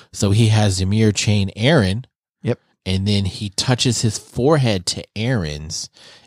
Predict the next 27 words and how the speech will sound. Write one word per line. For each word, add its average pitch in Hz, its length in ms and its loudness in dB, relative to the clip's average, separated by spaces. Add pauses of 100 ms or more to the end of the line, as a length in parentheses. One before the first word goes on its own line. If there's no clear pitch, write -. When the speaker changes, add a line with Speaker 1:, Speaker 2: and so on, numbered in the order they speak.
(160)
Speaker 1:
and 87 480 -2
Speaker 2:
That's 98 260 -4
where 117 80 4
the 107 160 2
episode 117 420 0
ends. 127 340 4
Speaker 1:
he's, - 80 -8
I 113 100 2
think 160 220 2
he's 127 200 2 (140)
just - 200 0
trying 123 180 4
to 107 60 4
make 107 320 2
Aaron 107 280 2
see 101 200 -2
things 95 340 -4
his 87 180 -4
way. 87 220 -4
So - 180 -6
maybe 101 220 0
while 95 200 -4
they're 92 160 -2
there 98 200 -4
in 90 100 -4
the 85 60 -6
past, 98 640 -4